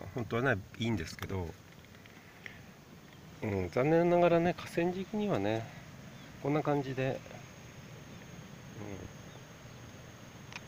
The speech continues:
うん、入れません。残念ながら入れませんでした。ただ入れませんけど、ここにね、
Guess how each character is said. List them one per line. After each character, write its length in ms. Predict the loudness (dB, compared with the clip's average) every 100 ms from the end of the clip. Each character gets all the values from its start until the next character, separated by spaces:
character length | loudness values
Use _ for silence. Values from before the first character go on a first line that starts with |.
| -10
う 20 |
ん、 20 |
入 160 | 2 4
れ 80 | 6
ま 140 | 4
せ 160 | 4 2
ん。 80 | 2 -4 -12 -14 -14 -14 -14 -4
残 160 | -2 0
念 140 | 2
な 80 | 2
が 120 | 0
ら 80 | -2 -4 -6 -4
入 120 | -2
れ 80 | -2
ま 80 | -2
せ 100 | -2
ん 60 |
で 60 | -2
し 60 | -4
た。 100 | -10 -10 -12 -14 -14 -14 -14 -12 -14 -14 -14 -6
た 80 | 2
だ 80 | 4
入 180 | 6 6
れ 80 | 4
ま 100 | 2
せ 160 | 2
ん 40 | 0
け 100 | -2
ど、 100 | -2
こ 140 | -4 -4
こ 120 | 0 2 2
に 140 | 2
ね、 140 | 0